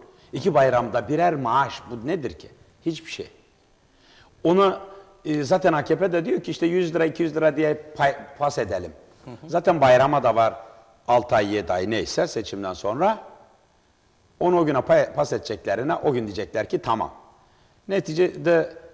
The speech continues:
Speaker 1: e, bin üç yüz lira, bin beş yüz lira. Onu bin dört yüz lira yaptığın zaman işçi kardeşlerimiz diyecek ki, "Kardeşim,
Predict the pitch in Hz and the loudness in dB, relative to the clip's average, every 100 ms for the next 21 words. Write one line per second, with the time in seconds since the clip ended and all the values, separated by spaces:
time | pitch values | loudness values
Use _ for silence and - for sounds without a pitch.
0 | - 135 131 131 131 131 120 - 156 185 | -8 -2 0 0 0 -2 -6 -6 0 0
1 | 170 - 120 147 175 151 139 135 123 113 | 0 -4 -2 2 4 2 2 0 0 -4
2 | 90 82 80 - _ _ _ _ _ _ | -8 -10 -12 -16 _ _ _ _ _ _
3 | _ _ _ _ 160 202 190 175 180 180 | _ _ _ _ 2 4 4 4 4 4
4 | 147 135 131 127 123 - 170 147 107 117 | 0 0 2 4 2 2 2 2 0 0
5 | 165 - - - _ _ _ _ _ _ | -2 -4 -20 -20 _ _ _ _ _ _
6 | _ _ _ _ - _ _ _ 156 - | _ _ _ _ -20 _ _ _ -10 -4
7 | 170 151 117 113 - 113 117 143 170 143 | 2 2 2 -2 0 -2 -2 -2 -2 -2
8 | 107 143 139 110 95 | -2 0 0 -2 -6